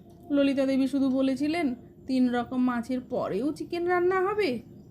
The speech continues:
আর যায় কোথায়? এদিকে সকাল থেকে রাহুল তিনবার কল করে ফেলেছে তুতুলকে। তুতুলও রাহুলকে বলে দিয়েছে,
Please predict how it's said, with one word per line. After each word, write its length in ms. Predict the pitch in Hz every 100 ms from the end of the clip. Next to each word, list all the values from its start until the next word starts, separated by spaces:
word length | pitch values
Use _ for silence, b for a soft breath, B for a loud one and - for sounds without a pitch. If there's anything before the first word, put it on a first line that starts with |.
| - -
আর 340 | - 277 254
যায় 280 | 214 202 180 180
কোথায়? 360 | 180 190 185 - - - - -
এদিকে 360 | 208 214 214 226
সকাল 420 | 233 214 208 208
থেকে 220 | 220 220
রাহুল 320 | 214 202 214 202
তিনবার 540 | 220 220 214 202 202
কল 260 | 208 196 196
করে 220 | 190 208
ফেলেছে 360 | 208 196 -
তুতুলকে। 640 | 190 185 185 190 196 - 208 - B B B - -
তুতুলও 540 | 226 320 339 320 415
রাহুলকে 460 | 392 - 208 262 302
বলে 280 | 226 220
দিয়েছে, 520 | 269 339 359 311 320